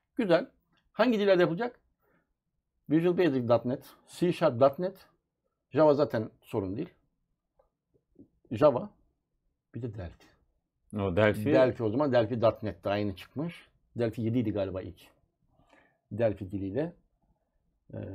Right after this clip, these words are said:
Speaker 1: çok gerçekten sıkıcı oldu. E, çok yorucu oldu benim için. E, çok boğucu oldu. Sıkıcı değil.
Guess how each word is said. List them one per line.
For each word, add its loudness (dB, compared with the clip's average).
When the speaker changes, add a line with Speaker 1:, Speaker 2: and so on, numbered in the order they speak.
Speaker 1:
çok -10
gerçekten -8
sıkıcı -10
oldu. -10
E, -16
çok -12
yorucu -2
oldu -2
benim -10
için. -14
E, -16
çok -6
boğucu -2
oldu. -6
Sıkıcı -12
değil. -12